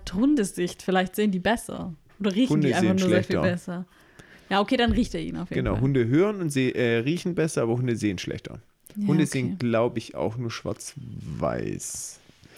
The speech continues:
Speaker 1: Echt?
Speaker 2: Bei Katzen ist es auf jeden Fall so.
Speaker 1: Aber Katzen sehen ja sehr gut, auch vor
Speaker 2: Aber
Speaker 1: allem nachts.
Speaker 2: also zum Beispiel Raubkatzen sehen nur
Speaker 1: Ja.
Speaker 2: schwarz-weiß.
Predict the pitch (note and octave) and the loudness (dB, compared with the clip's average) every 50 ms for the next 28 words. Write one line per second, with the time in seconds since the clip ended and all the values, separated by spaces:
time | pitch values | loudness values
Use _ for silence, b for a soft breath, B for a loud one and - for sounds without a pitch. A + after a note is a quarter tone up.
0 | - G#3 G3 G3+ - - - - _ - G2+ G2 - - C3 - - - G#2+ - | -2 0 0 0 0 -4 -14 -16 _ -6 -6 -6 -2 -4 -4 -4 -4 -8 -8 -10
1 | - - - A2 F#2+ - - F2+ F2+ - F#2 - - - E2 E2 - B2+ b b | -10 -10 -8 -10 -10 -8 -8 -10 -8 -8 -8 -8 -8 -10 -12 -12 -12 -14 b b
2 | b b b b b _ _ _ _ _ - - F#3 - F#3+ - - - C4 B3 | b b b b b _ _ _ _ _ -6 -6 -2 -2 -2 -4 -2 -4 -4 -2
3 | - - A#3 A3+ G3+ G#3+ G#3 G3+ G3 F#3+ F#3 - F3+ F3 E3 - F#3 F#3 F3 - | -2 -2 -2 0 2 2 2 4 2 2 2 2 0 -2 -2 -4 -4 -4 -4 -4
4 | - - - _ _ _ _ - F3 E3+ - - - D#3+ E3 E3+ E3 E3 E3 - | -6 -12 -12 _ _ _ _ -4 -4 -2 0 0 0 0 0 0 0 -2 -2 -4
5 | - _ - - - - B2 B2 - B2 A#2+ A2 G2+ F#2+ - - B2 A2+ A2 A2 | -8 _ -14 -14 -10 -8 -8 -6 -4 -4 -4 -4 -4 -6 -6 -8 -4 -2 -2 -2
6 | A#2 - - - A#2 G#2+ - - - G2 - A2 C#3 C#3 - - F3+ F3+ - - | -2 -4 -6 -6 -6 -4 -4 -6 -8 -2 0 0 0 0 0 -4 -4 -4 -4 -10
7 | A3+ A3+ - _ _ - - - - - G3+ G3+ G3 G3 - E3+ - - G#2 - | -10 -10 -10 _ _ -16 -4 -2 0 2 2 2 2 2 0 0 0 -2 -4 -4
8 | - - | -4 -8